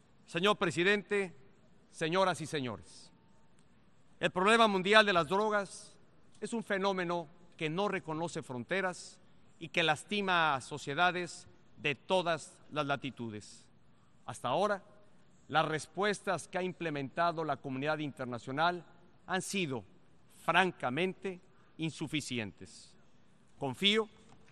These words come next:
en que en esta sesión especial, confío en que esta sesión especial dé paso a un nuevo entendimiento internacional en la materia.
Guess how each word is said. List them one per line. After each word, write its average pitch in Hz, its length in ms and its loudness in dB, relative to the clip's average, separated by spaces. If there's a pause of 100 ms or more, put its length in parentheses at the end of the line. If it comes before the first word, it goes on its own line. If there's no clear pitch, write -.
(300)
en 160 180 2
que 160 120 2
en 170 60 6
esta 190 440 6
sesión 190 420 0
especial, 185 580 2 (4000)
confío 214 760 -2
en 175 140 -4
que 170 300 -4
esta 185 280 -4
sesión 175 440 -6
especial 165 800 -2 (400)
dé 208 180 0
paso 175 460 0 (520)
a 143 140 2
un 165 120 2
nuevo 190 340 4
entendimiento 156 920 -2
internacional 131 1080 0 (380)
en 123 200 -2
la 143 100 6
materia. 113 560 -2